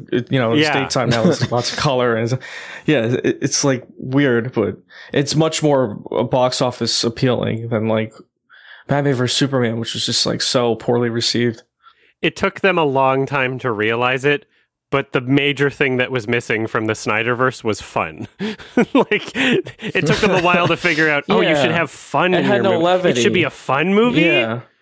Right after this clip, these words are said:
Speaker 2: What? That's crazy." It, like, James Gunn was like,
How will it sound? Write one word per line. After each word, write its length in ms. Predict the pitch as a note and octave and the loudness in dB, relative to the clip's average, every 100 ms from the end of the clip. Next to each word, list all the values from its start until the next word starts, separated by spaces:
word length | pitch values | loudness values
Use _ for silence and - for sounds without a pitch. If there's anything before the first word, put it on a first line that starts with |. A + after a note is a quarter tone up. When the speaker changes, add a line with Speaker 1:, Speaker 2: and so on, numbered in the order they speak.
| _ _ | _ _
Speaker 2:
What? 540 | - E3 C4+ - - - _ _ _ | -4 -2 -2 -4 -12 -14 _ _ _
That's 240 | - - | -8 -6
crazy." 600 | - F#3+ A3 G3+ C3 G2+ F#2+ | -4 0 2 2 2 0 0
It, 120 | D#3 | 2
like, 200 | E3+ C#3 | 0 0
James 280 | E3+ F#3 D3+ | -2 -2 0
Gunn 200 | E3+ D#3 | 2 2
was 120 | C#3+ | 4
like, 280 | C#3+ A#2 | 2 -2